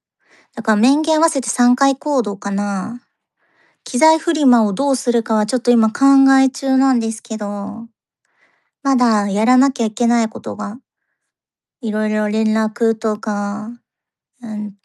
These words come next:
やらなきゃいけないことまだまだあるから、今日は、ちょっともうちょっと起きて、あれこれする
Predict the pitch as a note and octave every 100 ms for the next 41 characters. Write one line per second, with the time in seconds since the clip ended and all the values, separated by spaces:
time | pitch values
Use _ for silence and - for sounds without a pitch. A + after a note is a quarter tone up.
0 | _ A#3 A3+ B3+ C4 B3+ A3 A3 A#3 A#3+
1 | A#3+ A#3 G#3+ A#3 A3 A3 G#3 G#3+ G#3+ G#3
2 | G3 G3 G3+ - _ _ _ _ _ _
3 | - C4+ G3+ G3 G3+ - _ _ _ _
4 | _ _ _ _ - - G#3 G#3 A3+ A3
5 | A3+ A3 G3+ G#3 - G#3 G3+ B3 _ _
6 | _ - G#3 G3+ G3+ G#3 - A#3+ A#3 G#3